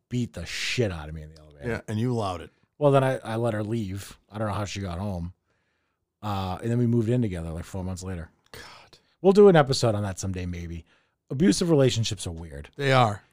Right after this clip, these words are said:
Speaker 1: It's, it's funny 'cause, like, guys don't talk about it. It doesn't usually happen to guys, obviously. But I can understand the psychology behind it. Like, I can understand the psychology of being in that relationship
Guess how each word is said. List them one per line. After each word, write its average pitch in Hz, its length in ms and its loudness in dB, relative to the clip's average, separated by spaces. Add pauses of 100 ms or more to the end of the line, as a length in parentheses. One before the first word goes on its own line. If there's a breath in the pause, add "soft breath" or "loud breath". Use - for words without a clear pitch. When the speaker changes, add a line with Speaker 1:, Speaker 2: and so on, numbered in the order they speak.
(140)
Speaker 1:
It's, 131 180 -2
it's 139 240 -2
funny 156 360 2
'cause, 113 220 -4
like, 113 220 -4
guys 135 300 0
don't 117 180 0
talk 113 220 -6
about 123 260 -4
it. 120 60 -2
It 101 60 -4
doesn't 131 200 2
usually 117 220 2
happen 175 220 0
to 113 60 -2
guys, 92 340 -6
obviously. 85 580 -10 (500 soft breath)
But 147 260 2 (280)
I 160 140 4
can 175 180 0
understand 165 640 0
the 139 40 0
psychology 131 720 0
behind 73 360 -10
it. 67 160 -18
Like, 120 140 -4
I 143 80 2
can 185 160 6
understand 165 400 2
the 139 40 0
psychology 139 600 4
of 110 100 0
being 127 300 2
in 127 220 0
that 131 220 0
relationship 135 760 -4